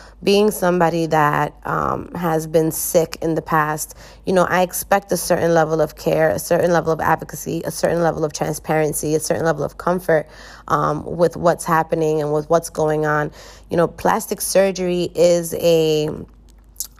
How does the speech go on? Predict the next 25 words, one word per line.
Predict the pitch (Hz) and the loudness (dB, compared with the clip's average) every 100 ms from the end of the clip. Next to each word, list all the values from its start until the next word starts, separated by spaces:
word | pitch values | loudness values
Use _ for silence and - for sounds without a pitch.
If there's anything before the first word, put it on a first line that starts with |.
| - - - | -20 -8 0
elective | 175 165 165 175 - - 214 233 226 | 0 2 2 2 0 0 2 2 -4
type | - 208 202 | -2 0 2
of | 208 | 0
surgery. | - 196 202 208 208 | 0 0 2 2 0
It | 185 | 0
is | 180 | -4
a | 180 | -6
surgery | - 190 185 185 190 180 | 2 2 2 -2 -4 -2
that | 175 165 170 - - - | 0 0 -4 -12 -20 -8
even | 214 233 220 | -2 0 0
if | 214 214 | 0 0
you're | 208 | 0
doing | 196 175 196 190 | 0 0 0 2
it | 196 | 0
for | - 190 | -2 -4
reconstructive | 185 180 190 180 - 170 - 180 - | -4 -4 -4 -2 0 0 0 -2 0
purposes | 185 175 175 175 175 170 | 0 0 0 2 2 2
or | 156 | -2
if, | 160 - | -2 -6
even | - 185 180 | -6 -4 -4
if | 175 | -4
you're | 180 | -4
doing | 175 175 175 | 0 0 2
it | 175 | 0
for | - - 160 156 | -2 2 4 2